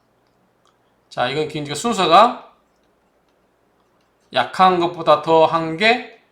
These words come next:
쇠-, 쇠한 거예요. 쇠한 거. 쇠한 거. 실세한 경우. 그다음 둘째가 일간이 신령하고 실지한 경우. 그다음에 셋째가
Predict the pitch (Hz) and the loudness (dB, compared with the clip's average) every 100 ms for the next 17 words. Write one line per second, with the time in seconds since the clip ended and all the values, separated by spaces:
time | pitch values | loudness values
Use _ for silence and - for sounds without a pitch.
0 | _ _ - - 185 185 185 - 190 175 | _ _ -14 -10 -4 -4 -4 -6 -2 -2
1 | 135 120 160 156 139 123 175 220 _ _ | -4 -10 -6 -8 -6 -4 -6 -6 _ _
2 | _ _ _ - 156 143 127 185 240 - | _ _ _ -12 -8 -8 0 0 0 -8
3 | _ _ _ _ _ _ _ _ _ _ | _ _ _ _ _ _ _ _ _ _
4 | - - 214 214 196 160 143 151 208 254 | -12 -6 -6 0 0 0 -4 0 0 -2
5 | - _ _ _ - - 147 147 185 185 | -8 _ _ _ -20 -6 -4 -4 -6 -4
6 | 190 180 185 156 160 180 175 185 180 180 | 2 2 2 0 2 2 4 2 0 0
7 | 208 190 185 170 165 349 208 202 208 170 | -4 -2 4 4 2 -4 -8 -12 -4 -4
8 | 151 131 123 170 247 - _ _ _ _ | -4 -6 -4 -2 -2 -6 _ _ _ _
9 | _ _ _ _ _ _ _ _ 160 151 | _ _ _ _ _ _ _ _ -2 2
10 | 147 156 190 185 202 196 190 185 233 247 | 2 2 -2 -2 -6 -6 -2 4 4 4
11 | - | -8